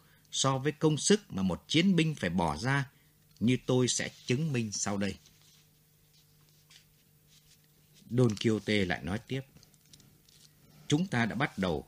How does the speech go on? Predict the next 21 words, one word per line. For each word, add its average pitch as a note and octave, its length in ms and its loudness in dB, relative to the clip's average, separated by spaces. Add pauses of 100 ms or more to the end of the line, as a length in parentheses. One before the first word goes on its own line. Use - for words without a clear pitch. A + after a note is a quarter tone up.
(120)
bằng E2 220 -8
phân D#3+ 280 0
tích G3+ 180 0
sự D2 220 -4
nghèo F2+ 220 0
khó C#3 380 -4
của F2 100 -2
một F2+ 240 -4
thư D3+ 160 0
sinh D3+ 300 0 (360)
cùng A2+ 180 2
những D#3+ 160 -2
hậu A2+ 320 -2
quả E2 200 0
của E2+ 200 -4
nó. G#2+ 280 -4 (1040)
Bây C3 140 4
giờ G2+ 300 2
ta B2+ 100 0
thử E2+ 220 -4
xem A#2 320 0